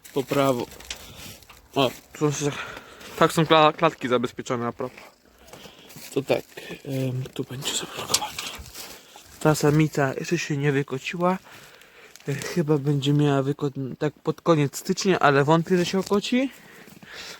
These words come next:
Ta jeszcze nie, nie ma nic, tylko przekopuje ciągle ściółkę. Obydwie mają wodę.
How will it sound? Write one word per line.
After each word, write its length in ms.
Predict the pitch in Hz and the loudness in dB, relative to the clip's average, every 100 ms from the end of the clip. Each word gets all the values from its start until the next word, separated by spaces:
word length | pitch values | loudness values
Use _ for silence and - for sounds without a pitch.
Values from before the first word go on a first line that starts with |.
| - | -2
Ta 140 | 208 | 4
jeszcze 240 | 180 - 160 | 4 4 2
nie, 120 | 143 | 4
nie 120 | 139 | 2
ma 140 | 127 123 | 0 0
nic, 200 | 139 - | -4 -6
tylko 200 | 135 135 | -8 -4
przekopuje 480 | 139 135 131 127 | -2 -2 2 2
ciągle 240 | 123 123 127 | 2 0 -2
ściółkę. 300 | - 107 - - - - - - - - - - | -4 -6 -8 -10 -12 -18 -20 -18 -14 -10 -10 -4
Obydwie 360 | 147 139 143 147 | 2 6 6 6
mają 220 | 131 127 | 6 4
wodę. 240 | 120 107 | 0 0